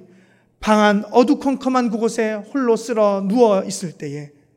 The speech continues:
하나님은 우리에게 말씀하십니다. "너는 내 것이다." 교회에 오고 싶지만 병든 아-, 병들고 아픈 몸을 가지고 침상에 누워있는 그 분에게 찾아가셔서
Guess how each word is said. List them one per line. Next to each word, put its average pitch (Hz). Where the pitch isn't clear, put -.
하나님은 165
우리에게 175
말씀하십니다. 160
"너는 143
내 147
것이다." 151
교회에 247
오고 247
싶지만 240
병든 254
아-, -
병들고 233
아픈 277
몸을 285
가지고 226
침상에 269
누워있는 226
그 294
분에게 202
찾아가셔서 185